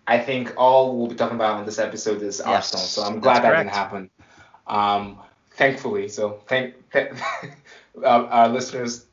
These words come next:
Speaker 1: uh, you should be thankful for that. Um, is there anything else? Um, I, I mean, let's just go rapid fire on all the other games I want to mention here. Is, is that, is there anything else? Uh, Manny, do you want to say anything about the Arsenal comeback or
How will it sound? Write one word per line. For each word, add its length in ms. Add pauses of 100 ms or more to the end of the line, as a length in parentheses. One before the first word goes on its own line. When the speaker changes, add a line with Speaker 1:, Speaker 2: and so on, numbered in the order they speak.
Speaker 1:
uh, 200
you 60
should 160
be 60
thankful 360
for 60
that. 340 (260)
Um, 400
is 120
there 220
anything 300
else? 300
Um, 300
I, 200 (100)
I 40
mean, 200
let's 260
just 340 (140)
go 220
rapid 240
fire 280
on 100
all 180
the 120
other 140
games 220
I 60
want 260
to 60
mention 560
here. 420
Is, 260
is 140
that, 260
is 140
there 160
anything 200
else? 300
Uh, 160
Manny, 280
do 80
you 80
want 120
to 40
say 120
anything 180
about 160
the 80
Arsenal 280
comeback 460
or 200